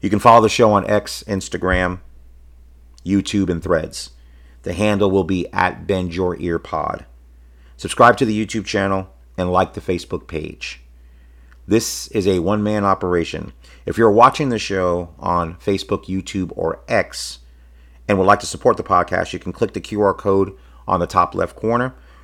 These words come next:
or you can go to the show's X page, at Bend Your Ear Pod, go over to the profile page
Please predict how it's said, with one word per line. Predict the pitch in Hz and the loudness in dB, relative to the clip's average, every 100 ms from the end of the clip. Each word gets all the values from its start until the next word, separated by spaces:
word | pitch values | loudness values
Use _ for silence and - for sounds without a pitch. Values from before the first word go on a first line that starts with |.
| - | -6
or | - 95 | 0 2
you | |
can | 95 92 | 0 -2
go | 82 104 | 0 2
to | |
the | 104 | 2
show's | 98 104 98 90 - | 0 0 0 -2 -6
X | 107 - | -6 -6
page, | - 87 85 82 - - - - - - - - - - - - - - - - | -10 -8 -6 -10 -14 -18 -20 -20 -20 -20 -20 -20 -20 -20 -20 -20 -20 -20 -14 -2
at | 98 - | -2 0
Bend | 104 95 | -2 -2
Your | 101 | -2
Ear | 101 101 | 0 0
Pod, | - 87 80 85 - - - - - - | 0 0 0 -4 -12 -20 -20 -20 -20 -4
go | 101 | 2
over | 98 101 | 4 4
to | 113 | 0
the | 98 | 0
profile | 135 147 - 95 82 | 2 2 4 2 0
page | 87 80 80 - | -2 -6 -6 -12